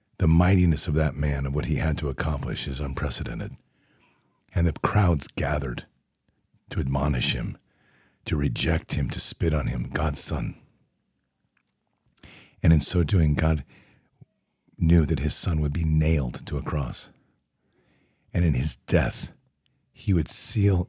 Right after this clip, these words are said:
in blood the contract to free all of mankind. He brought victory in the cross to give victory in our hearts so that we could bring victory to this earth.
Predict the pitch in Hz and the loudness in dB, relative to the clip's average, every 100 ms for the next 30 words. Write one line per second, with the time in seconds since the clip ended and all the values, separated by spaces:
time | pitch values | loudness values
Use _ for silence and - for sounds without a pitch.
0 | - 85 87 82 80 64 58 - - _ | 0 2 2 2 0 0 -4 -8 -14 _
1 | _ _ _ _ - 87 - 95 78 - | _ _ _ _ -8 -6 0 0 0 0
2 | - - - - - - - 85 67 60 | -2 -4 -8 -6 -4 -4 -2 0 0 -2
3 | - - 65 58 65 60 58 65 65 - | -6 -6 -6 -6 -6 -6 -6 -4 -4 -6
4 | - _ _ _ _ _ _ - - 95 | -14 _ _ _ _ _ _ -16 -8 0
5 | 87 71 71 92 - - 73 76 71 - | 0 0 2 0 0 -2 2 2 0 -2
6 | 87 71 - - 69 76 80 71 65 92 | 0 0 -4 -6 -8 -8 -4 -2 -2 -4
7 | - 80 73 67 - 95 - - - 73 | -2 0 0 -2 -2 -2 -2 -6 -4 -4
8 | 71 76 - 73 73 71 78 - - - | -4 -6 -4 -4 -2 -2 -2 -4 -6 -4
9 | 117 120 - 71 62 | -4 -4 -4 -4 -4